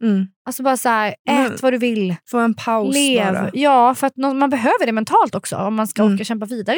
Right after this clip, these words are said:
Speaker 2: sen i
Speaker 1: Mm.
Speaker 2: höst med I V F eller vad det nu kan vara.
Speaker 1: Mm.
Speaker 2: Liksom. Man behöver de här pauserna.
Speaker 1: Mm. Jag
Speaker 2: Och det är
Speaker 1: förstår
Speaker 2: också
Speaker 1: ju
Speaker 2: då
Speaker 1: då
Speaker 2: det kan
Speaker 1: om
Speaker 2: gå kanske,
Speaker 1: Ja,
Speaker 2: faktiskt.
Speaker 1: men det kan ju också kännas kanske jobbigt då att,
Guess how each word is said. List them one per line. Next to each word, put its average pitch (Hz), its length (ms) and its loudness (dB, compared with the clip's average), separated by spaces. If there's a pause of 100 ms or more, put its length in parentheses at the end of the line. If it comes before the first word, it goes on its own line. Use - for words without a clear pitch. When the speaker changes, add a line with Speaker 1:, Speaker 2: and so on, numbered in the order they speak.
Speaker 2:
sen 214 140 -2
i 208 40 -2
Speaker 1:
Mm. 202 80 0
Speaker 2:
höst - 240 -6
med 196 260 -6
I 202 60 -6
V 180 80 -6
F 160 220 -10
eller - 120 -10
vad 170 100 -10
det 160 40 -12
nu 180 80 -10
kan 180 120 -10
vara. - 80 -12
Speaker 1:
Mm. - 80 -8
Speaker 2:
Liksom. 214 240 -10 (600)
Man 254 120 0
behöver 285 180 2
de 262 60 2
här 247 60 2
pauserna. 262 480 -6 (100)
Speaker 1:
Mm. 196 240 -2 (240)
Jag 247 80 -2
Speaker 2:
Och 226 60 2
det 233 60 0
är - 20 2
Speaker 1:
förstår 240 160 2
Speaker 2:
också 240 180 2
Speaker 1:
ju 202 60 0
Speaker 2:
då 202 100 0
Speaker 1:
då 196 60 0
Speaker 2:
det 185 60 2
kan 180 140 0
Speaker 1:
om 220 80 0
Speaker 2:
gå 277 300 4
kanske, 190 420 -6
Speaker 1:
Ja, 220 220 0
Speaker 2:
faktiskt. 220 340 -4 (320)
Speaker 1:
men 208 60 0
det 208 60 -4
kan 220 100 0
ju 208 60 4
också 202 400 -4
kännas 196 460 0
kanske 180 220 -4
jobbigt 170 340 -4
då 170 120 -4
att, 175 120 -4